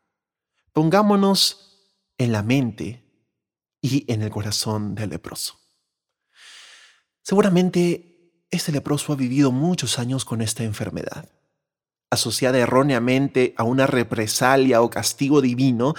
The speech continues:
debido a un pecado propio o un pecado de su familia. Seguramente vive con otros leprosos porque eso es lo que pasaba en la época.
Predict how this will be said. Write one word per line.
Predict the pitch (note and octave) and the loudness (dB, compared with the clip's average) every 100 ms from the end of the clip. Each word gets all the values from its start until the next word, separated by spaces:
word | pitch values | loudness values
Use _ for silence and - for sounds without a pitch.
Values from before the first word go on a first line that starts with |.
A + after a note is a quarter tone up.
| - - | -8 -4
debido | C3 A#2 C3 D3 | 0 4 6 6
a | D#3 | 6
un | D3+ | 2
pecado | A#2+ - C3 C3 | 0 2 2 2
propio | B2 A2+ C3+ D#3+ E3 _ - | 0 0 -2 -2 -4 _ -4
o | A#2+ | -4
un | A#2 | -4
pecado | A2 G#2+ G#2 | -6 -4 -2
de | A2 | -2
su | - | -4
familia. | G#2 A2 C3+ A#2 A2 - _ _ _ _ _ _ _ _ | -6 -2 0 0 -6 -16 _ _ _ _ _ _ _ _
Seguramente | - B2 A#2 A#2 A#2+ A2+ A2+ | -4 0 2 2 0 0 0
vive | A2+ C#3 B2+ | 0 2 2
con | A2 | 0
otros | G#2+ G#2+ G#2+ | -4 -4 -6
leprosos | G#2+ G#2 A#2+ A#2+ A2 - | -6 -2 -4 -2 -6 -6
porque | G#2+ G#2 G#2 - - | -8 -6 -8 -8 -8
eso | G#2+ A2+ | -4 -2
es | A#2 | -2
lo | A#2 G#2+ | -2 -6
que | G#2+ | -6
pasaba | G2+ A2 A#2+ | -6 -4 -4
en | A#2 | -2
la | A2 | 0
época. | C#3 D3 - - | 0 -2 -10 -20